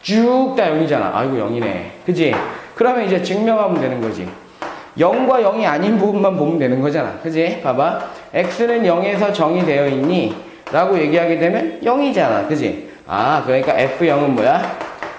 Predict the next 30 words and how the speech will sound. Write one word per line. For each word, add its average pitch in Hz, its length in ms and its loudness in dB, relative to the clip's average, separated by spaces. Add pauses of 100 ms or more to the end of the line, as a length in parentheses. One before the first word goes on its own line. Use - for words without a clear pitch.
(120)
영입니다. 151 500 2 (320)
두 226 220 2
번째, 175 480 2 (500)
리미트 233 800 0
X가 151 800 0 (440)
영으로 220 380 4
가고 180 200 2
있을 143 120 -2
때 113 140 0
얘를 214 280 4
보는 156 280 2
거야. 117 460 0 (400)
일 214 260 2
플러스 240 380 0
X의 190 400 2
제곱은 165 360 2
어디로 143 340 2
가니? 160 500 2 (400)
일이잖아. 196 840 2 (300)
어, 233 300 2
지금까지 202 440 0
됐어. 147 220 0
극한값도 202 500 -2
존재해. 139 340 2 (400)
왜냐면 196 280 2
영 185 180 2
집어넣으면 185 400 2
일 190 40 2
나오니까. 135 500 0
그지? 151 440 -2